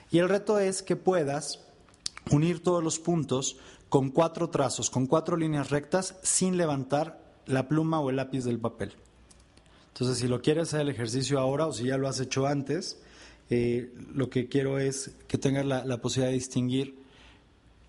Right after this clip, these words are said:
cómo fue para ti, si lo pudiste resolver o no.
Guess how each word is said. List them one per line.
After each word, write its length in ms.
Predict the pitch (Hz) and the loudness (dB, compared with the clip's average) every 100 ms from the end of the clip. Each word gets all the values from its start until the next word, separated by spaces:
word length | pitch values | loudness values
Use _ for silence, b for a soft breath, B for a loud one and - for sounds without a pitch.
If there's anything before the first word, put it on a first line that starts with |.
| - - | -20 -2
cómo 240 | - 156 147 | 2 2 0
fue 240 | - 143 | -2 0
para 240 | 135 127 127 | 0 -2 -2
ti, 160 | 160 - - - - - - - - - _ _ - - - | -4 -6 -20 -20 -20 -20 -20 -20 -20 -20 _ _ -20 -20 -2
si 120 | 131 | 0
lo 100 | 117 | 2
pudiste 280 | 131 131 139 | 0 0 -2
resolver 460 | 127 131 123 127 | -2 -2 0 0
o 80 | 139 | -2
no. 200 | 160 | -4